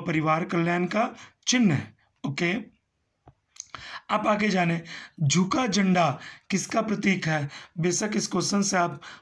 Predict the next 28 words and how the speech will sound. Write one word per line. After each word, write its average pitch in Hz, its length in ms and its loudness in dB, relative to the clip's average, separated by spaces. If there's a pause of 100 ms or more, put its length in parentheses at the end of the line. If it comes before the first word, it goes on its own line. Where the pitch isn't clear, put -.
(120)
भली 165 240 2
भांति 180 300 0
परिचित 175 440 -2
हैं, 190 140 0 (440)
राष्ट्रीय 165 540 0
शोक - 460 -2
का, - 120 -8 (580)
यानी 175 440 0 (160)
जो 160 160 0
झुका 165 340 0
झंडा 165 320 2
है 151 260 0 (380)
वो 160 80 -4
किसका 180 380 -2
प्रतीक 196 420 -2
है? 214 160 0 (420)
इसे 180 220 -2
भी 185 120 -2
आप 175 120 -6
गौर 180 220 -2
करें, 185 240 -4 (920)
राष्ट्रीय 147 760 -2 (280)
शोक 170 440 -4
का 220 200 -2 (400)
प्रतीक 170 400 -2
है 220 180 -2 (300)
झुका 160 400 0 (440)
झंडा। 165 360 0